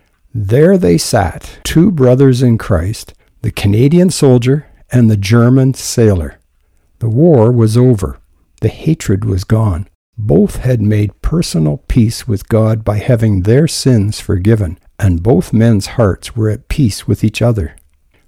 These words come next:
The image has never left my mind.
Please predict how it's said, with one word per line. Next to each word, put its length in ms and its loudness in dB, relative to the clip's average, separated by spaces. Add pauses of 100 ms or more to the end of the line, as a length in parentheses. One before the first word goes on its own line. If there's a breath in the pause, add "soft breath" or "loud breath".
The 240 -6
image 540 2 (180)
has 340 -4
never 540 2 (100)
left 420 -2
my 240 0
mind. 500 0